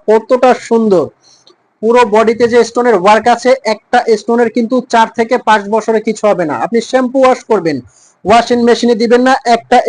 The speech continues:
স্টোনের কিন্তু কিছু হবে না। আমি প্রত্যেকটা কালার <clears throat> আরো একটা বার দেখাবো। মেরুন কালার আছে, ব্ল্যাক লাভার আপুরা যারা আছেন, ব্ল্যাক কালারটা নিতে পারবেন।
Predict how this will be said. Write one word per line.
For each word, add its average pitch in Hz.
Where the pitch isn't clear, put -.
স্টোনের 233
কিন্তু 233
কিছু 226
হবে 185
না। 139
আমি 202
প্রত্যেকটা 233
কালার 226
<clears throat> 185
আরো 208
একটা 220
বার 226
দেখাবো। 226
মেরুন 214
কালার 220
আছে, 226
ব্ল্যাক 202
লাভার 214
আপুরা 214
যারা 220
আছেন, 220
ব্ল্যাক 190
কালারটা 214
নিতে 220
পারবেন। 226